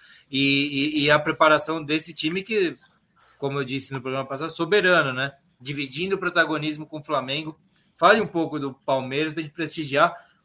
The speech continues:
o legítimo campeão brasileiro. Perdeu as Copas para alguns na mão grande, assim, por exemplo, na eliminação para o São Paulo, é, jogos esquisitos. Faça uma, uma geralzinha do Palmeiras aí pra gente, por favor, Caião.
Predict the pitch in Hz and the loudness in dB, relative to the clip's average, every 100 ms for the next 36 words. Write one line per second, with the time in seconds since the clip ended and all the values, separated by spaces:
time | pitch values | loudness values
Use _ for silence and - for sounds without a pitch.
0 | - 147 165 175 131 110 151 180 - 196 | -8 -2 4 4 2 -4 -4 -4 -4 -4
1 | 185 185 180 185 - _ - 165 156 147 | -2 -2 -2 -4 -10 _ -8 -4 -4 -4
2 | 147 147 143 139 131 123 143 170 - _ | -2 -2 -2 -2 -4 -4 -4 -6 -10 _
3 | _ _ 180 151 147 202 196 165 - 151 | _ _ 0 0 2 4 6 4 2 2
4 | 143 143 113 - - _ _ _ - 147 | 2 -2 -8 -8 -12 _ _ _ -2 2
5 | 156 165 156 147 147 143 143 139 156 151 | 4 4 2 -6 -6 -6 -6 -4 -4 -4
6 | 131 143 151 143 117 120 110 123 107 123 | -4 -2 -2 -4 -6 -8 -8 -12 -10 -10
7 | 117 127 117 120 120 120 123 117 117 120 | -8 -10 -10 -10 -10 -10 -8 -8 -8 -10
8 | 113 113 123 110 120 139 147 147 147 139 | -8 -8 -10 -10 -6 -2 2 2 2 0
9 | 143 139 _ _ _ - 123 110 110 107 | -4 -8 _ _ _ -12 -12 -12 -16 -20
10 | 104 123 131 127 123 120 139 151 - _ | -10 -8 -6 -6 -8 -6 -8 -6 -8 _
11 | - 190 220 202 185 165 160 160 151 160 | 4 4 4 -2 -2 -2 0 0 2 2
12 | 151 135 151 151 139 139 135 135 127 127 | 4 2 -2 -4 -4 -2 -2 -2 -4 -6
13 | 120 120 117 - - 135 120 113 110 107 | -8 -10 -12 -12 -8 -6 -8 -10 -12 -14